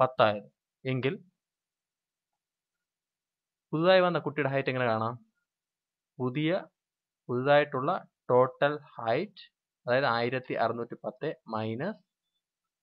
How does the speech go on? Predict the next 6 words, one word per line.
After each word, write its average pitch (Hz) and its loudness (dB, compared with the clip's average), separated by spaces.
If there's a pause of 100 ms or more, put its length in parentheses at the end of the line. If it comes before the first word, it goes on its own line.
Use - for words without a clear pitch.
(340)
പഴയ 151 6
ഹൈറ്റ്, 107 -4 (120)
പഴയ 127 0 (260)
total 120 2
height 101 -6 (160)
ആയിരത്തി 120 -6